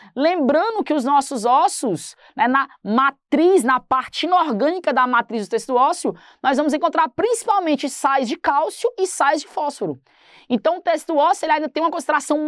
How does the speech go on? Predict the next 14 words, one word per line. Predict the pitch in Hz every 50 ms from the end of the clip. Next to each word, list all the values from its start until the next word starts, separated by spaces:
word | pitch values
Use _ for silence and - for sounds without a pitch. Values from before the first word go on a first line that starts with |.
| 302 311 320
maior | 359 403 466 466 403 339 311 320 381 - 494 _ 247
de | 196 208 -
cálcio | - - 262 254 277 339 - - - 415 302
do | 220 349 427 -
que | - - 359 294 294 311 453 - _ _ _ _ _ _ _ -
os | 453 427 427 453
músculos. | 339 240 - - - 170 156 156 - - _ _ _
Portanto, | - 359 370 - - _ 294 285 294 311 302 - 403 415 415 - _ _ _ _
não | 240 262 277 320
poderia | - 359 311 302 302 277 269 269 294
ser | 285 - - 262
a | 254 240
opção | 247 - - - - -
C, | - - - - 185 131